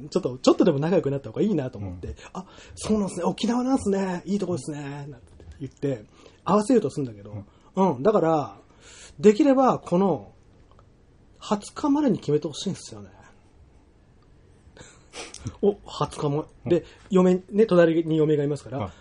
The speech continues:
Speaker 1: 「うん、二十日までだって」<laughs>言ったりとかして、で、そんな感じなのね。
Speaker 2: うん。
Speaker 1: だけど僕はもうここしかないって頭があるから、
Speaker 2: あ、いや、
Speaker 1: この不動産屋しかない。
Speaker 2: 不動産屋しかないって。救いの主は。
Speaker 1: うん。そう、僕はもうここでしか。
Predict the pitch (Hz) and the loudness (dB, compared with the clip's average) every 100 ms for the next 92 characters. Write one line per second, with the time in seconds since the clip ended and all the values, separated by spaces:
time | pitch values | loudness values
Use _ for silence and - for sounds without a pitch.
0 | - 151 147 - - 147 151 143 135 110 | -12 -6 -6 -6 -8 -6 -4 -2 -4 -6
1 | - 165 185 - _ 117 127 135 - 196 | 2 4 4 0 _ -20 -16 -14 -4 -4
2 | - - 113 - 202 147 - 170 143 131 | -2 -4 -4 -10 -4 -2 4 4 4 -2
3 | 127 - 226 175 - - - - 226 254 | -10 4 6 6 2 -14 -20 -4 2 2
4 | - _ - - - _ _ _ _ _ | 0 _ -20 -20 -20 _ _ _ _ _
5 | _ - 185 180 180 170 151 151 - - | _ -8 -2 -2 -2 -6 -6 -8 -8 -16
6 | - - 82 - - 185 175 151 139 160 | -16 -14 -14 -16 -8 -2 2 2 2 4
7 | 220 214 202 156 277 - 147 156 143 113 | 4 4 0 0 -2 -2 -2 -2 -4 -6
8 | 113 139 110 117 120 92 104 127 101 - | -8 -8 -8 -10 -12 -14 -10 -10 -12 -18
9 | _ _ - _ _ _ - - - 160 | _ _ -20 _ _ _ 2 2 4 2
10 | - 202 196 208 208 208 202 170 170 160 | 8 8 10 8 8 8 8 8 6 6
11 | 160 131 123 - - - - - 139 131 | 6 4 2 -4 -14 -12 -2 4 6 8
12 | 131 127 - 208 170 156 196 208 190 - | 6 6 6 6 6 6 6 6 4 2
13 | 165 196 196 196 160 135 | 0 4 4 2 -2 -4